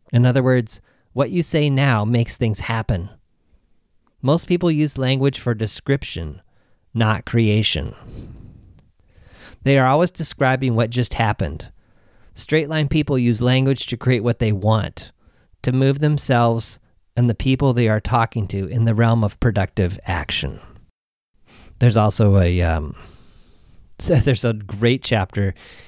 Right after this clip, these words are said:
in Straight Line Leadership called Reported On versus Created, Reported On World versus Created World. Many times when I meet with people, they tell me about their reported on world.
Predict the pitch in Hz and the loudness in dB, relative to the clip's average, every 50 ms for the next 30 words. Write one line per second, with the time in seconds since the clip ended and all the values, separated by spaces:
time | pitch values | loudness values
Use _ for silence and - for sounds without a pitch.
0 | - _ _ - 127 123 120 113 - - 123 113 95 107 101 101 101 101 101 104 | -20 _ _ 0 0 2 2 0 0 0 0 0 0 0 0 0 0 0 0 0
1 | 98 95 90 - - 95 - - - - 117 107 101 98 92 - - _ _ - | 0 -2 -2 -2 -4 -6 -6 -6 -4 -2 0 2 2 0 0 -4 -8 _ _ -20
2 | - - _ _ - 113 123 - - - 131 123 123 131 143 139 147 143 143 147 | -20 -20 _ _ -2 -2 -2 0 0 2 2 2 2 2 0 0 0 2 2 2
3 | 151 160 160 143 _ _ _ _ _ _ _ - 107 123 117 - 117 107 - - | 0 0 -2 -4 _ _ _ _ _ _ _ -2 0 0 0 0 -4 -6 -6 -4
4 | - - 127 120 117 117 113 113 104 101 110 127 131 - - 160 160 160 175 165 | -2 0 2 2 2 2 0 0 -2 -2 0 0 0 0 2 2 2 2 2 0
5 | 165 165 165 160 160 160 160 156 139 131 120 - - 113 - - - - 127 117 | 0 0 0 2 2 2 2 2 0 -2 -2 -2 -4 -6 -8 -6 -2 -2 0 0
6 | 117 113 117 104 101 95 95 87 85 78 - - - - - _ _ _ _ _ | 0 0 -2 -2 0 0 0 0 0 -2 -4 -6 -12 -20 -20 _ _ _ _ _
7 | _ _ _ - 131 139 156 151 131 151 139 131 123 - 131 120 120 117 117 117 | _ _ _ -4 0 0 0 2 0 0 0 0 0 0 0 2 2 2 2 0
8 | 113 101 113 107 - - 110 110 - 113 101 104 98 - - - - - - _ | 0 -2 -4 -4 -4 -4 -4 -2 -2 -2 -2 -2 -4 -6 -8 -14 -20 -20 -20 _
9 | - - - - 127 123 - - 131 127 123 127 127 120 113 113 107 107 - - | -20 -12 -4 0 0 0 2 2 2 2 2 2 0 0 2 0 0 -2 -2 -4
10 | 104 104 104 101 101 - _ _ _ - 127 135 - 139 143 135 127 120 113 113 | -2 -2 -2 -4 -6 -8 _ _ _ -2 -2 0 0 0 0 0 0 0 -4 -4
11 | 107 101 101 98 87 82 80 - - - - - | -4 -4 -4 -6 -6 -8 -10 -10 -14 -16 -20 -20